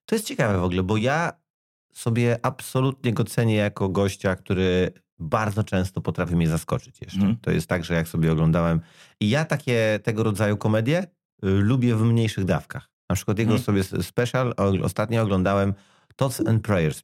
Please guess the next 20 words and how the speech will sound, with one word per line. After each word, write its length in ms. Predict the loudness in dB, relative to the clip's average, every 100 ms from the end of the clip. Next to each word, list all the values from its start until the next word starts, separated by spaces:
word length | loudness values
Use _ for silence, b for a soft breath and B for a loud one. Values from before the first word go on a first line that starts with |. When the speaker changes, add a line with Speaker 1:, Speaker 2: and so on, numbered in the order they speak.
| -4
Speaker 1:
mi, 120 | 0
mi 160 | 2 2
się 120 | 2
bardzo 340 | 2 2 0 -2
podobało, 460 | -2 0 2 2
ale 120 | 0
dlatego, 400 | 0 -2 -2 -2
że 100 | -2
tam 160 | 0 0
była 180 | 2 0
część 380 | 0 0 0 -2
takiego 380 | -4 -2 -2
klasycznego 760 | 0 -2 -4 -4 0 2 2 2 0
Jeselnika, 500 | 0 0 2 0 0
że 100 | 0
on 80 |
sobie 220 | -2 0 0
robił 200 | 2 0
takie 220 | -2 0
one-linery, 560 | 0 2 2 2 0